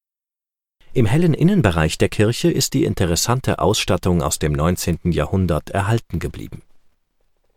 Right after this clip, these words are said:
Sehenswert ist der schöne Holzaltar mit den vier mächtigen Pfeilern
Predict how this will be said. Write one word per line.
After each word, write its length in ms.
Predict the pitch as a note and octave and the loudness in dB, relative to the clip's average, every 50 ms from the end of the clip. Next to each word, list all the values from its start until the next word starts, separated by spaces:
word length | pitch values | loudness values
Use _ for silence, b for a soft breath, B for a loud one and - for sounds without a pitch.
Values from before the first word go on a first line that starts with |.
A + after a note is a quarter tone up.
| _ _ _ _ _ _ - | _ _ _ _ _ _ 0
Sehenswert 680 | F2 F2+ F#2+ F2+ F#2+ G2 - - G2 G#2 C3 C#3+ - | 2 4 6 6 4 2 2 2 4 4 4 2 -2
ist 220 | - - - - - | -4 -4 -4 0 0
der 140 | G#2 G2 F2+ | 2 2 2
schöne 440 | - - A2+ G#2+ G#2 F#2+ E2+ D#2+ | 2 2 2 2 2 2 0 2
Holzaltar 760 | F2+ G#2+ A#2 - - - - D2 C#2 - - - E2 D#2 D#2+ E2+ | 2 2 2 2 -2 -2 -2 -4 -4 -2 0 0 2 4 4 4
mit 200 | D#2+ D2 C#2 - | 2 2 0 -2
den 200 | - D2+ C2+ B1+ | -2 -2 -2 -4
vier 280 | - - - G#2 G2+ F#2 | -8 -6 -2 0 2 2
mächtigen 540 | F2 F2 F#2 E2 - - F2 D#2+ F2 D#2 - | 4 2 2 0 0 -4 -2 -2 -2 -2 -2
Pfeilern 560 | - - G#2 G#2+ G#2+ F#2+ E2 D#2 F2+ A#2 | -2 -2 0 2 2 2 2 2 2 2